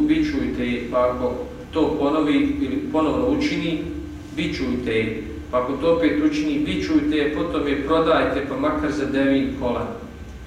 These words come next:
Ibn Šihab je rekao, „Ne znam, poslije trećeg ili četvrtog puta.” Ovo je propis, znači, za, e, ro-, robove, u to vrijeme, to je bilo aktuelno, je li,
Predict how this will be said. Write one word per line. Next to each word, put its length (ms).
Ibn 160
Šihab 380
je 60
rekao, 300
„Ne 120
znam, 280
poslije 280
trećeg 340
ili 160
četvrtog 360
puta.” 500
Ovo 100
je 100
propis, 360
znači, 420
za, 100
e, 800
ro-, 380
robove, 440
u 40
to 140
vrijeme, 300
to 100
je 100
bilo 160
aktuelno, 420
je 100
li, 100